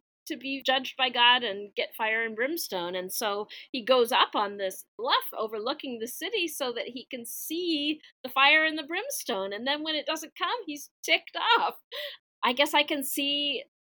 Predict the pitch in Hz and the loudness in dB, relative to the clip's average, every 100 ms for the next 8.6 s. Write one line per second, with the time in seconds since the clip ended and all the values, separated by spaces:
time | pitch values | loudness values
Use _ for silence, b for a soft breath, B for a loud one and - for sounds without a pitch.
0 | _ _ _ - 294 294 311 330 330 349 | _ _ _ -6 -4 -2 2 2 4 2
1 | - 302 208 175 170 226 269 294 254 151 | 2 -2 2 2 2 2 2 0 -2 -6
2 | 220 226 262 - _ 240 247 233 233 - | -4 0 0 -2 _ -8 -4 -4 -4 -6
3 | - 269 240 247 233 220 220 240 240 240 | -6 -4 -4 -2 -2 -2 -2 -2 -2 -4
4 | 214 214 233 247 240 240 - 320 220 185 | -4 0 2 2 -2 -6 -2 2 2 0
5 | 214 277 311 _ _ _ _ - 285 240 | -4 -8 -10 _ _ _ _ -8 -6 -4
6 | 254 254 240 285 320 165 160 160 190 202 | -4 -4 -2 -2 0 -4 -6 -6 -6 -2
7 | 214 220 233 226 226 226 - 240 220 220 | -2 -2 -2 -2 -2 -8 -8 -4 -4 -6
8 | 240 214 226 254 220 214 | -8 -8 -6 -6 -4 -6